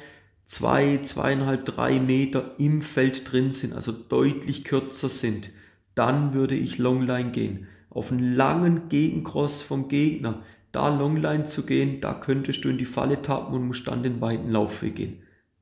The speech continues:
Also Gegner weit aus dem Platz treiben und dann auf den kürzeren Ball Longline gehen. Und dann könnte es auch interessant sein für dich, vielleicht den Übergang zum Netz zu gehen.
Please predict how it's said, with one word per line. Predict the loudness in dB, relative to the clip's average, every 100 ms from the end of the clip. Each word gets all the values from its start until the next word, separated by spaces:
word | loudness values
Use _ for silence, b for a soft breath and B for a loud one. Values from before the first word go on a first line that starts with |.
| _
Also | -2 0 2 0 -4 0
Gegner | 2 2 0 -2 0
weit | 0 0 -2
aus | -4
dem | -6 -4
Platz | -4 -4 -6
treiben | 0 2 4 2 0 B B B
und | -6 -6 0
dann | 0 0 0
auf | -2 -2
den | -6 0
kürzeren | 2 2 2 0 0 0
Ball | 0 2
Longline | 4 4 4 2 0 0
gehen. | 2 4 4 0 B B B -10
Und | -8 -4
dann | 0 2 0
könnte | 0 0 2
es | 0
auch | 0 0
interessant | -2 -4 -4 -2 0 0 0
sein | 0 0
für | -2 -4
dich, | -2 -4 -2
vielleicht | 0 0 0
den | -4
Übergang | -2 0 2 2 0 0
zum | 2 2
Netz | 2 -2 -2
zu | 0
gehen. | 2 0 -2